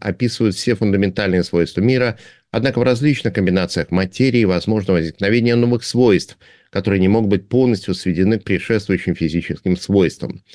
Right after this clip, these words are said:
Такой подход я слышал от христиан. Насколько это совместимо с христианским учением о душе? Я нахожу эмерджентный, э, дуализм неубедительным. Это не мой взгляд на вещи.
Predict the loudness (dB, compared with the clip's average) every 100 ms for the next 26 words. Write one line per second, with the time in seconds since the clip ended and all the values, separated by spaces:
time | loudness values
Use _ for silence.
0 | -20 -20 _ -2 0 0 0 -2 0 0
1 | -2 0 -2 -2 -4 -4 -2 -2 -2 -4
2 | -2 -2 0 -2 -2 0 0 -2 -2 0
3 | 0 -2 -6 -4 -4 -4 -2 -2 0 0
4 | 0 -2 -4 -4 -4 -4 -10 -10 -20 -20
5 | -20 -20 -20 _ -6 0 2 2 2 0
6 | 2 2 2 2 0 0 -4 -6 -8 -6
7 | -4 -4 -4 -4 -4 0 2 2 2 2
8 | 4 4 2 -2 -6 -4 0 0 0 -2
9 | -2 0 -2 -2 -6 -4 0 2 2 2
10 | 0 -2 -4 -4 -6 -10 -10 -10 -16